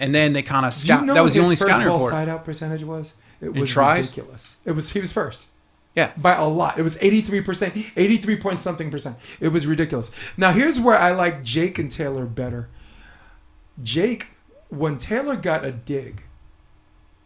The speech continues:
Speaker 2: you almost knew he's gonna get the tra-, the point.
Speaker 1: Sure.
Speaker 2: Every time he gets a dig and he's got that hold,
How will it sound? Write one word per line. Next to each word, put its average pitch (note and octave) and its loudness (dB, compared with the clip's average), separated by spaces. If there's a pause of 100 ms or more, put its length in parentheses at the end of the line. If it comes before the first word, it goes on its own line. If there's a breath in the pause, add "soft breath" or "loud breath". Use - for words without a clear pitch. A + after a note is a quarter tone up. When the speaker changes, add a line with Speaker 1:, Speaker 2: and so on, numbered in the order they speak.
(100)
Speaker 2:
you D#3 -2
almost D#3 -4
knew D3+ -2
he's C3 -6
gonna C3 -8
get B2 -10
the B2 -14
tra-, C#3+ -14
the A#2 -12
point. A#2+ -16 (640)
Speaker 1:
Sure. C#3+ -2
Speaker 2:
Every A3+ 6
time A#3+ 2
he A3 2
gets G3+ 2
a F3 -2
dig D3 -4
and C3 -8
he's D3+ -8
got E3+ -4
that C3+ -10
hold, E3+ -8